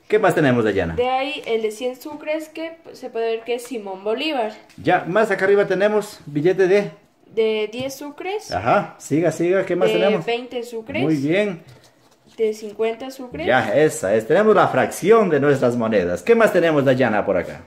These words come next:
Speaker 2: Tenemos el de quinientos sucres,
Speaker 1: Oh.
Speaker 2: que es Eugenio Espejo.
Speaker 1: Eugenio de Santa Cruz y Espejo, muy bien. Harto billete fracción. ¿Qué más tenemos?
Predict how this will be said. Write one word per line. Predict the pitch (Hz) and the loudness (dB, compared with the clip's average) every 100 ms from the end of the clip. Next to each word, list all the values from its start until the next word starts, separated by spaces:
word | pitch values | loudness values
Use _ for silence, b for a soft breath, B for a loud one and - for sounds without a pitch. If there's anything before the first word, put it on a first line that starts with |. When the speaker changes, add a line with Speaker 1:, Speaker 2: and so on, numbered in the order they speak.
| _ | _
Speaker 2:
Tenemos | 247 247 262 277 294 294 | -16 -12 -10 -10 -10 -6
el | 247 | -6
de | 247 233 | -2 -4
quinientos | 233 233 226 240 269 262 | -4 -8 -8 -8 -10 -14
sucres, | 247 240 269 269 285 | -14 -12 -8 -6 -6
Speaker 1:
Oh. | - 185 | 0 4
Speaker 2:
que | 185 233 233 | 6 4 0
es | 262 - - | -4 -8 -8
Eugenio | 233 220 220 233 226 247 | -6 -6 -6 -8 -8 -8
Espejo. | 240 - 220 247 320 381 - | -10 -10 -10 -8 -10 -12 -8
Speaker 1:
Eugenio | 117 139 135 240 233 196 | -6 -4 2 4 6 4
de | 147 | 4
Santa | 147 135 127 127 | 2 2 0 0
Cruz | 180 143 | -2 0
y | 131 | 0
Espejo, | 123 - 208 123 | 0 2 2 2
muy | 120 165 123 | -2 -2 -2
bien. | 123 104 | -2 0
Harto | 170 170 123 | 0 2 0
billete | 120 123 127 117 | 0 0 0 -2
fracción. | 110 90 - 92 92 | -2 -4 -2 -8 -4
¿Qué | 190 | 0
más | 185 | 0
tenemos? | 143 110 95 - | 2 0 -2 -6